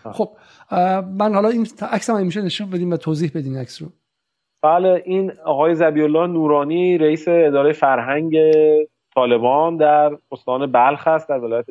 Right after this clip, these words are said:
Speaker 1: بلخ، شهر مزار شریف. در همون روزهای اول تشکیل دولت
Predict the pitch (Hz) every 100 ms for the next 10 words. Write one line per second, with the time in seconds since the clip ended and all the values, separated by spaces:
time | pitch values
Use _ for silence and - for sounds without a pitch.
0 | 127 143 151 - 143 139 143 131 120 117
1 | 113 120 139 175 - _ _ _ - 143
2 | 160 180 175 156 160 160 170 165 156 143
3 | 131 139 160 151 143 135 127 110 147 147
4 | 143 127 123 120